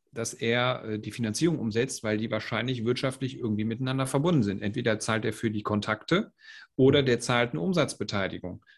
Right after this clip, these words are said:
wie auch immer. Ja, rein rechtlich ist das oftmals auseinanderdividiert, dass es wirklich rechtlich selbstständige Unternehmen sind, ja, dass man denen irgendwie nichts haben kann.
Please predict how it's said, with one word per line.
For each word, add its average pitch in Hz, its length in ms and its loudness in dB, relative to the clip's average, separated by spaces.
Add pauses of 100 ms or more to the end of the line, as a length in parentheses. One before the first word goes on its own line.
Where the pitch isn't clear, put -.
(120)
wie 127 180 4
auch 135 100 4
immer. 147 360 0 (360)
Ja, 110 380 -2 (260)
rein 131 360 4
rechtlich 135 640 2
ist - 200 -4
das 131 120 -6
oftmals 131 640 -2
auseinanderdividiert, 143 1080 0
dass 110 120 -4
es 117 160 -8
wirklich 120 300 -4
rechtlich 120 360 -2
selbstständige 117 520 0
Unternehmen 110 480 2
sind, 160 280 2
ja, 110 100 2
dass 117 180 -4
man 110 140 0
denen 110 260 2
irgendwie 110 280 -6
nichts 107 300 -6
haben 113 240 -2
kann. 170 280 -2